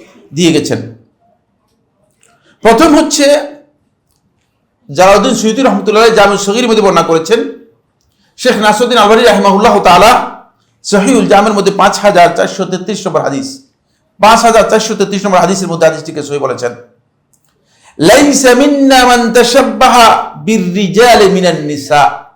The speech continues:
নারীদের মধ্য থেকে যেই সব নারীরা পুরুষদের বেশভূষা ধারণ করবে,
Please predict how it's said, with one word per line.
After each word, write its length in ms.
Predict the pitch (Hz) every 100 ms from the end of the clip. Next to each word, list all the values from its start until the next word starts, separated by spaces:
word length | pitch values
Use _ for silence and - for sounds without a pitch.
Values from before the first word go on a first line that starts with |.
| _ _ _ _ _ _ _ _
নারীদের 640 | 147 175 220 285 285 302 285
মধ্য 420 | 277 196 - 269
থেকে 480 | 247 180 147 - - _ _ _ _ _ _ _ _ _ _ _ -
যেই 340 | 165 277 277
সব 240 | 277 269
নারীরা 600 | 233 240 240 233 196 - -
পুরুষদের 840 | 180 254 302 196 170 247 208 170
বেশভূষা 600 | 151 190 156 202 - -
ধারণ 280 | 185 175 123
করবে, 560 | 147 147 196 220 -